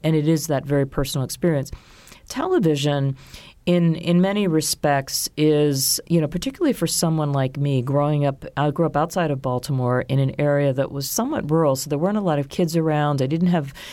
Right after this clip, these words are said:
some of the same opportunities that other kids did. And for me, it was a connection to the world. Also, being a young girl, watching television was hugely influential. So,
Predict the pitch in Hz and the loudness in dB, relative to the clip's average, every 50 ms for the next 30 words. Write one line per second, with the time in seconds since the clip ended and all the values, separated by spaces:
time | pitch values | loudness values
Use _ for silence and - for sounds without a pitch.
0 | - - - - - - 202 190 180 165 165 - 185 170 170 165 151 151 - 147 | -18 -18 -18 -12 -6 -2 0 0 2 0 0 0 2 2 4 4 2 2 0 -2
1 | 139 139 - - 165 156 151 143 143 135 135 131 127 - - 139 135 131 - - | -4 -4 -2 -2 0 0 2 2 2 2 2 0 -2 -4 -2 -2 -2 -2 -2 -2
2 | 156 160 165 156 151 - - 147 139 - - - 139 135 131 - - - - - | -2 0 0 0 -2 -2 -6 -8 -8 -8 -6 -6 -4 -4 -6 -6 -12 -18 -20 -20
3 | - - - - - 180 185 185 - 208 208 214 254 349 381 - 196 185 180 180 | -20 -20 -20 -8 -2 -2 -2 0 0 0 0 0 0 0 -2 -2 -2 -2 -2 -2
4 | - - 175 165 165 165 - - - 147 143 139 135 131 135 - - 143 135 131 | -2 0 2 2 2 0 -4 -4 -4 -2 -2 -2 -2 -2 -4 -4 -4 -2 -2 0
5 | 135 131 123 120 117 - - - - - - - - - - - _ - 254 311 | 0 0 0 0 0 -2 -4 -8 -12 -20 -20 -20 -20 -20 -20 -8 _ 0 0 0
6 | - - 330 254 190 208 196 180 170 156 151 151 - - 151 156 156 156 156 147 | 0 0 -2 -2 0 0 2 2 2 2 0 -2 -2 -2 0 2 2 2 2 0
7 | 139 135 147 139 143 156 143 110 107 104 107 - - - _ _ _ - - _ | -2 -2 -2 0 2 2 2 0 -2 -4 -8 -12 -18 -20 _ _ _ -20 -20 _
8 | _ _ - _ - - - - - - - - 147 147 156 160 165 170 170 165 | _ _ -20 _ -18 -18 -18 -20 -20 -12 -6 -2 0 2 2 4 2 2 0 -2
9 | - - 147 131 131 131 - - - 156 156 156 151 139 143 139 131 123 127 127 | -4 -4 -2 -2 -2 -4 -4 -6 -4 0 0 2 2 2 0 0 -2 -2 -2 -2
10 | 127 127 123 117 - - - - - - - 151 151 - - - - 233 220 175 | -2 -2 -2 -4 -6 -10 -18 -20 -16 -6 -2 -2 0 0 -2 -2 0 0 0 2
11 | 180 170 170 156 156 156 - 156 147 139 - 139 131 127 123 123 123 - - 123 | 2 2 2 2 0 0 0 0 0 0 0 0 0 0 0 0 -2 -2 -2 -4
12 | 113 110 - - - - - - - - - - - - 196 190 185 185 185 180 | -4 -6 -8 -12 -14 -18 -20 -20 -20 -12 -6 -2 0 2 4 6 6 6 6 4
13 | 175 | 2